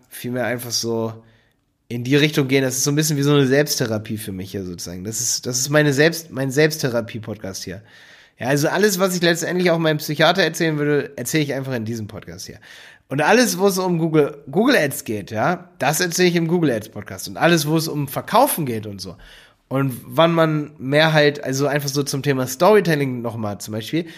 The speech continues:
kommt ein super Podcast mit Felix raus, mit Felix Hoffmuckel im Performance Podcast. Wenn dich das interessiert, geh einfach auf websitepiloten punkt de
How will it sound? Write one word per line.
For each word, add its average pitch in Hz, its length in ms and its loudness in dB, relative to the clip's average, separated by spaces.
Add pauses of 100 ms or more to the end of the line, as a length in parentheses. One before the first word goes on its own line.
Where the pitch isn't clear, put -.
(220)
kommt 175 260 2
ein 180 60 -2
super 196 320 2
Podcast 202 440 0
mit 156 140 -2
Felix 175 480 2
raus, 151 320 6
mit 127 160 -8
Felix 127 260 -4
Hoffmuckel 135 580 0 (280)
im 160 140 0
Performance 202 520 0
Podcast. - 500 -12 (340)
Wenn 139 160 0
dich 175 100 4
das 185 160 0
interessiert, 185 460 0
geh 165 100 2
einfach 160 240 2
auf 127 140 -4
websitepiloten 151 720 2
punkt 143 240 -2
de 131 300 0